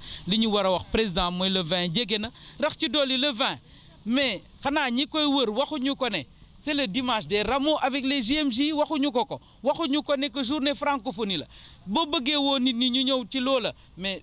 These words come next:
su leen neexee su boobaa sax day tax ba duñu ca farlu. Kon nag man bëgg naa mu delloo si xelam, jël résultat CNRI yii, xoolaat ko, renforcer le pouvoir judiciaire,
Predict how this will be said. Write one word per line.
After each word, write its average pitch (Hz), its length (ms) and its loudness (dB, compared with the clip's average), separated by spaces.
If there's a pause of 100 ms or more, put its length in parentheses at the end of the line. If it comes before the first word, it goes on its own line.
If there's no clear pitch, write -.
su 220 120 -8
leen 214 220 0
neexee 214 320 -4
su 226 120 -8
boobaa 220 360 0
sax - 220 -8
day 226 180 -2
tax 247 180 -4
ba 190 220 0 (540)
duñu 247 300 2
ca 262 120 -2
farlu. 285 320 0 (420)
Kon 247 120 2
nag 240 160 0
man 214 220 0
bëgg 196 340 -2
naa 214 300 2 (220)
mu 170 180 -4
delloo 214 420 0
si 202 140 -8
xelam, 143 300 -4 (500)
jël 240 260 0
résultat 185 500 -2
CNRI 165 440 -4
yii, 185 400 -2 (540)
xoolaat 220 480 0
ko, 175 180 -6 (800)
renforcer 240 600 0
le 208 120 0
pouvoir 175 400 -2
judiciaire, 165 560 -4